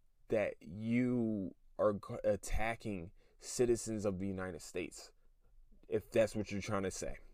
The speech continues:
"Well, they're not American." Asian American. Asian came first. They were Asian first, but American.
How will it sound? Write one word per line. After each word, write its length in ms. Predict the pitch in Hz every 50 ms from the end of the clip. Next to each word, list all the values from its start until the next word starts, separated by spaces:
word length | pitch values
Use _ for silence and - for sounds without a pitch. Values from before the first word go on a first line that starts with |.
| - - - - - - - - - -
"Well, 260 | - 160 151 139 123 113
they're 140 | 127 160
not 180 | 208 208 170 135
American." 640 | 117 104 98 113 147 196 202 139 - 143 139 160 - - - - - - - - - - _ _ _ _ _ - - - - - - _ _ -
Asian 360 | 113 123 123 117 107 110 107
American. 600 | 101 98 101 101 98 95 90 - - - - - - - - - - - - _ _ _ _ - - - _ -
Asian 260 | - 120 117 135 135
came 220 | 110 131 127 117 107
first. 580 | - - - 143 127 101 110 117 - - - - -
They 120 | 98 104
were 120 | 92 82
Asian 320 | 98 120 131 107 113 107 98
first, 420 | - 139 131 104 104 104 - - - - - - - - - - - -
but 120 | - 90
American. 500 | 85 85 107 143 170 147 113 - - -